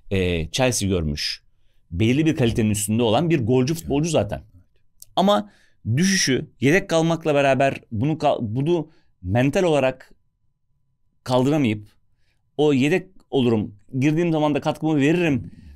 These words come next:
Speaker 1: noktasında olmadığını ben gördüğüm için bu konuş-, şey söylüyordum.
Speaker 2: Şimdi dün özelinde tabii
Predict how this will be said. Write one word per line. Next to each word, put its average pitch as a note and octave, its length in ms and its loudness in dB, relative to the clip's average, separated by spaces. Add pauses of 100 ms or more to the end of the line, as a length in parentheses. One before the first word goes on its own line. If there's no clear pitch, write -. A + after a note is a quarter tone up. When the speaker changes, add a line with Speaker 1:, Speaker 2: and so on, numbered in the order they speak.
(140)
Speaker 1:
noktasında D3+ 480 -2
olmadığını F#3 360 4
ben C3 140 2
gördüğüm G#2+ 280 0
için F#2+ 200 -4
bu F#2 220 -4 (380)
konuş-, - 640 -8
şey F#2+ 160 -2
söylüyordum. D#2+ 460 -4 (680)
Speaker 2:
Şimdi F#2 280 -4
dün D3 140 2
özelinde A#2 800 0 (640)
tabii C#3 220 -8